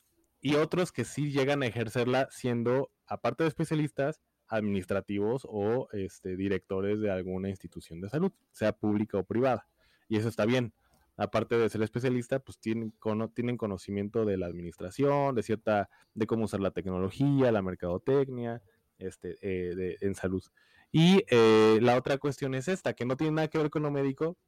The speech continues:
tú te dedicas al, al trading, a, a lo que son criptomonedas, a la inversión,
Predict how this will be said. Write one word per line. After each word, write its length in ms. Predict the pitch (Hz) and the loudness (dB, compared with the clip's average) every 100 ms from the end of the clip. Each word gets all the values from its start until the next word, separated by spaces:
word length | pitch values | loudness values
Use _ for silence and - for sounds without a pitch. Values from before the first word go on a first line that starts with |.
| _ - | _ -4
tú 120 | 135 | -2
te 100 | 151 | 2
dedicas 520 | 127 123 120 123 117 | 2 2 0 -4 -2
al, 180 | 110 113 | -4 -4
al 160 | 110 | -4
trading, 340 | 135 143 110 90 | -2 0 -2 -6
a, 300 | 98 98 95 | -8 -6 -6
a 40 | 98 | -8
lo 140 | 98 | -8
que 160 | - 104 | -8 -8
son 140 | 104 | -8
criptomonedas, 840 | 104 98 - 113 131 139 131 127 | -8 -8 -6 -6 -2 0 0 -2
a 60 | 104 | -4
la 80 | 95 | -6
inversión, 580 | 92 95 139 139 139 | -8 -6 -2 0 0